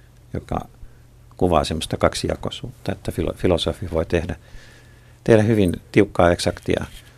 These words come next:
omaa tutkimustyötään logiikan ja analyyttisen filosofian alalla, mutta sitten samalla olla kantaa ottava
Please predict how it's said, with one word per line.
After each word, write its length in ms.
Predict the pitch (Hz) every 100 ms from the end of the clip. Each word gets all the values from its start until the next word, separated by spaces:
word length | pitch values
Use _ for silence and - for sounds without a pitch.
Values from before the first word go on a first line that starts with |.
| - - -
omaa 220 | 110 95
tutkimustyötään 920 | 80 101 - 90 - - 90 - 87
logiikan 440 | 82 82 85 - 80
ja 140 | 90 - -
analyyttisen 540 | 98 90 80 - - 80
filosofian 580 | 82 82 90 - 78
alalla, 360 | 78 80 90 -
mutta 280 | - - -
sitten 180 | - -
samalla 400 | 98 95 73 - -
olla 180 | - - - - - - -
kantaa 360 | 80 80 82
ottava 440 | 87 - - -